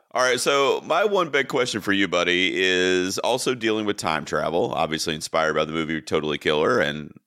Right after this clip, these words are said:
uh, a lot of other films that have tackled the subject. But I kinda wanted, and it came up in our fan feedback too a little bit that we'll get to later. A couple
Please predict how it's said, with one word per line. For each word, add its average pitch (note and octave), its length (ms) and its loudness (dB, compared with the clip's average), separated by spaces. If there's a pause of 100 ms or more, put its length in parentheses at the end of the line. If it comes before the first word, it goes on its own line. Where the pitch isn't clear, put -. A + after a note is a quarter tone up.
(140)
uh, A1 220 -2
a D#2+ 60 -2
lot E2+ 220 0
of D#2+ 100 0
other D#2 160 -2
films D2+ 320 -6
that - 80 -8
have D2 260 -10
tackled E2 360 -4
the D2+ 60 -4
subject. D2+ 520 -4 (720)
But - 100 0
I E3 60 0
kinda A#3 300 -2
wanted, D#3+ 420 0
and B2+ 120 0
it C3 100 0
came F#3 220 -4
up E3+ 120 0
in B2 80 0
our G2+ 100 2
fan G#2 280 0
feedback F2+ 420 -2
too F2+ 180 0
a E2 40 0
little D#2+ 200 -2
bit E2 140 0
that D#2+ 80 -4
we'll D#2+ 100 -4
get D#2+ 200 -6
to E2+ 140 -6
later. D#2 320 0
A F#2+ 40 -2
couple F2+ 600 -4